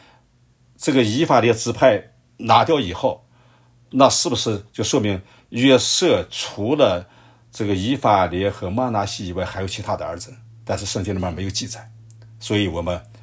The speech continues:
没办法考证。但是我们基本上就是我们推测，或者是我们基本上可以判定，可能是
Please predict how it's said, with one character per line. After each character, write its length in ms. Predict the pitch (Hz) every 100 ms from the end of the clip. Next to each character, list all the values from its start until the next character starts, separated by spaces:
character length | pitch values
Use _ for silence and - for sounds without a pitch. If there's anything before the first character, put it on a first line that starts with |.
| - - -
没 180 | 98 101
办 160 | 104
法 100 | 92
考 200 | - 92
证。 180 | 85 - - - - - -
但 140 | 107
是 100 | 101
我 140 | 98 -
们 200 | - - - - - - - - - - - - -
基 200 | - 170
本 160 | 135 113
上 180 | 104
就 120 | 95 107
是 100 | 107
我 120 | 110
们 220 | 110 113 - - - - - - - - - - - - - - -
推 220 | - 165
测， 340 | 127 - - - - - - - - -
或 140 | - 147
者 80 |
是 260 | 110 123 110 - - -
我 80 |
们 320 | 120 123 113 - - - -
基 180 | -
本 120 | 156 120
上 140 | 113
可 140 | -
以 40 | 113
判 280 | - 151 101
定， 160 | 90
可 300 | - - 175 98
能 160 | 131
是 240 | - 110